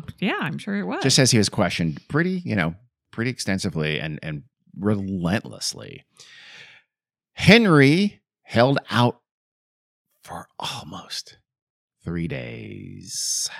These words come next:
Speaker 2: He denied, denied, denied. He denied any involvement. Just as relentlessly as they insisted upon, he denied it.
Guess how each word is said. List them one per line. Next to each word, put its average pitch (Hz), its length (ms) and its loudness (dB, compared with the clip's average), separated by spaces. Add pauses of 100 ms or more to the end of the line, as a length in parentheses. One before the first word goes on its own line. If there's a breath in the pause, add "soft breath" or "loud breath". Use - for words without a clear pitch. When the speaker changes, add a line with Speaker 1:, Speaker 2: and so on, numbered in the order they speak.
(500 loud breath)
Speaker 2:
He 101 160 0
denied, 117 720 2
denied, 90 600 2 (140)
denied. 76 400 -2
He 73 60 -6
denied 73 360 -4 (100)
any 113 220 6
involvement. 98 580 6 (840)
Just 165 280 4
as 202 120 2
relentlessly 101 600 2
as 87 120 -2
they 90 120 0
insisted 82 400 -2
upon, 73 240 -8
he 90 160 -6
denied 110 360 2
it. 53 180 -10